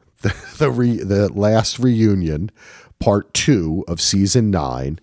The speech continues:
Uh, the show, this, of course, is a Bravo show. The series debuted on March eleventh, two thousand twelve, and ended on August twenty-ninth,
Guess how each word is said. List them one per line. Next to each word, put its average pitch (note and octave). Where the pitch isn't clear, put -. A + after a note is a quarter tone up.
Uh, E2+
the E2+
show, C3
this, B2+
of -
course, C3+
is A2
a A2
Bravo F#2
show. D3+
The F2+
series A#2
debuted G2
on E2+
March G2
eleventh, G2+
two C3
thousand A2
twelve, D#3
and F2+
ended E3
on F2
August A#2+
twenty-ninth, A#2